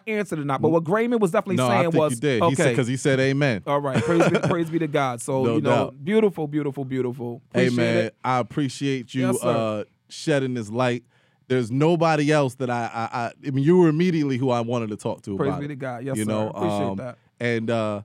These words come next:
Speaker 2: I think I could speak for a lot of people, man, where, where you're in a, you're in a leadership position.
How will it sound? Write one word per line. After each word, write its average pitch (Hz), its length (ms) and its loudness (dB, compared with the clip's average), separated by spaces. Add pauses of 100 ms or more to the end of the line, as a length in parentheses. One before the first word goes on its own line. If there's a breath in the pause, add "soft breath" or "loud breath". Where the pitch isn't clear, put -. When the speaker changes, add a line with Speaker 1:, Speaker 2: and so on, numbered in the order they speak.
(400)
Speaker 2:
I 123 100 -2
think 143 280 -2
I 139 100 -2
could 123 160 -6
speak 135 280 -4
for 123 180 -4
a - 20 0
lot 117 220 -2
of 107 80 -8
people, 117 320 -6
man, 101 320 -6
where, 104 220 -6
where 104 300 -6
you're 120 280 -2
in 123 100 -2
a, 110 140 -8 (720)
you're 147 320 2
in 139 100 0
a 120 60 -4
leadership 123 600 -4
position. 101 540 -8